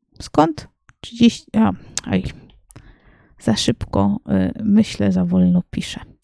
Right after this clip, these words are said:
Do kwadratu równa się sześć pierwiastek z dwóch razy sześć pierwiastek z dwóch.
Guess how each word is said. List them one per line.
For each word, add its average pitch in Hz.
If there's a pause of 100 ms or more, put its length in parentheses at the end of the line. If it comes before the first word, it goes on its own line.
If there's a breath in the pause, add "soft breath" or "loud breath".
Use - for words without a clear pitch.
(760 soft breath)
Do 220
kwadratu -
równa 196
się -
sześć -
pierwiastek -
z -
dwóch 247
razy 185
sześć -
pierwiastek -
z -
dwóch. -